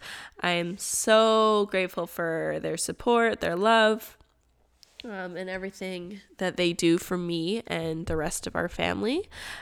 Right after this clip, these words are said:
Um, I am grateful that I have food in the fridge. I <laughs> just went grocery <laughs> shopping the other day, so I have quite a lot of food in the fridge, which is very exciting. Um,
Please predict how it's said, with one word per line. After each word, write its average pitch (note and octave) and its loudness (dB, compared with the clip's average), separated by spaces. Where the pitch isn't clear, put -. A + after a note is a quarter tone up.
Um, F#3+ 2
I F#3+ -2
am F#3+ 2
grateful G3+ 2
that A3 2
I G#3+ 2
have A3 2
food G3 0
in F3+ 0
the E3+ -4
fridge. - -6
I F3+ -2
<laughs> G3 -2
just - -6
went G3 -6
grocery G3 -4
<laughs> - 0
shopping F#3+ -4
the G3+ -6
other D#3+ -2
day, - -6
so A3+ -4
I - 0
have F#3 -6
quite - 2
a G4+ 4
lot F#3 10
of D3+ 2
food D#3+ -2
in D3+ -6
the D3+ -8
fridge, G3+ -8
which F#3+ -6
is G3+ 2
very E3+ 6
exciting. E3+ -2
Um, E3 0